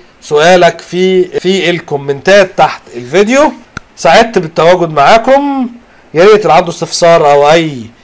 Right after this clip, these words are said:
حاجه يسيبها في الكومنت box تحت الفيديو. اتمنى الناس تعمل للقناه لايك وشير وسبسكرايب، وفي النهايه بتمنى للجميع التوفيق.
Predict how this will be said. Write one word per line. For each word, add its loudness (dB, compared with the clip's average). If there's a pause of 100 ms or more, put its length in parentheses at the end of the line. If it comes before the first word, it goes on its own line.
(280)
حاجه 4
يسيبها -2
في -8
الكومنت -10
box -10
تحت -16
الفيديو. 0
اتمنى -2
الناس -2 (160)
تعمل 0
للقناه 0
لايك 2
وشير -4
وسبسكرايب، 0
وفي -4
النهايه 2
بتمنى -6
للجميع -6
التوفيق. -6